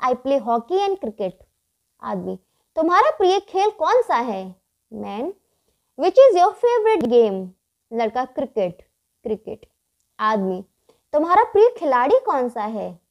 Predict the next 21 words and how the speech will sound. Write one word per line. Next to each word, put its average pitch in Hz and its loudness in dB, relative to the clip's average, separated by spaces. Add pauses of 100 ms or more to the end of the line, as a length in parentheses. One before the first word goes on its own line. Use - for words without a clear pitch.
(400)
And 254 -4
who 233 -8
is 349 2
your 466 6
favorite 330 0
player? 262 2 (400)
लड़का, 214 -10
सचिन 311 -4
तेंदुलकर। 208 0 (1040)
इंग्लिश 233 0
में 254 0
भी 320 0
सचिन 254 -2
तेंदुलकर। 240 2 (360)
आदमी, 214 -4 (340)
क्या 349 4
तुम्हें 359 0
पढ़ने 311 0
का 392 0
शौक 381 2
है? 202 -6